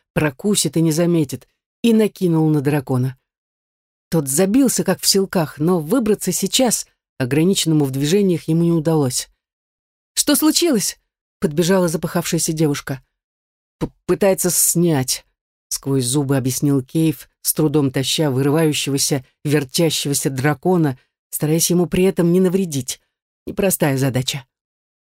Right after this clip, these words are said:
"Не надо было его одного оставлять". Меха шла следом и занималась самоедством. Бросили без присмотра проблемного пациента.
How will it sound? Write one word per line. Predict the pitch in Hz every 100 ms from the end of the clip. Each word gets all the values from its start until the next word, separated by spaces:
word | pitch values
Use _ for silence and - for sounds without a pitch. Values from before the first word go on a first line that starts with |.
| _ -
"Не | 190
надо | 190 202 185 170
было | 180
его | 180 190
одного | 190 202 208 190
оставлять". | - 165 156 147 - - _ _ _ _ _ _ -
Меха | 135 131 135
шла | - 139
следом | - 151 175 185 165 151
и |
занималась | 147 147 156 160 156
самоедством. | - 160 151 135 - - 127 - _ _ _ _ -
Бросили | 190 202 - 170
без | 165 180 -
присмотра | 190 - 185 185 - 160 - _ _ -
проблемного | 185 165 196 180 165
пациента. | 160 - - 170 135 131 147